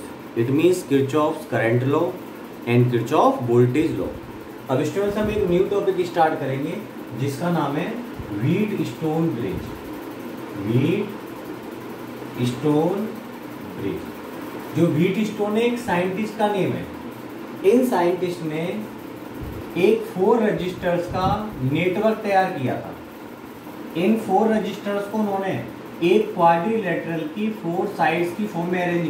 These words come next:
किया था। ओके स्टूडेंट्स, इस टाइप से एक को नाम दे दिया मैंने पी,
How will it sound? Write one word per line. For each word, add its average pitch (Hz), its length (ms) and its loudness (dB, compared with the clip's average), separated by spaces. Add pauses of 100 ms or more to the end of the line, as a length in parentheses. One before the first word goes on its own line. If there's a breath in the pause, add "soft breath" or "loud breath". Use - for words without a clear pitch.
किया 104 140 0
था। - 180 -6 (500)
ओके 151 160 0
स्टूडेंट्स, 226 380 2
इस - 180 -4
टाइप 110 260 -2
से - 60 -12 (720)
एक 135 140 4
को 180 60 2
नाम 170 320 4
दे 175 140 0
दिया 185 140 2
मैंने 185 220 0 (160)
पी, 156 100 2